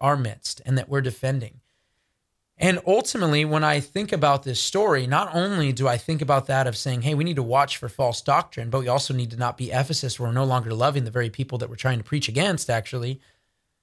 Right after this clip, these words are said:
but that we get to a place where we can say, "Wow, even God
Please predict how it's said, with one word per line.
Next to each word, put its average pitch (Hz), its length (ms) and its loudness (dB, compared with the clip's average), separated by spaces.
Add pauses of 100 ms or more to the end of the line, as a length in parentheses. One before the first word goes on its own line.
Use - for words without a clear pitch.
(320)
but 175 160 4
that 175 100 0
we 185 120 0
get 202 180 0
to 190 120 -2
a 160 60 0
place 147 340 0
where 139 120 0
we 135 100 -2
can 131 80 -6
say, 131 140 -2
"Wow, 123 400 2
even 170 440 -4
God 131 580 -4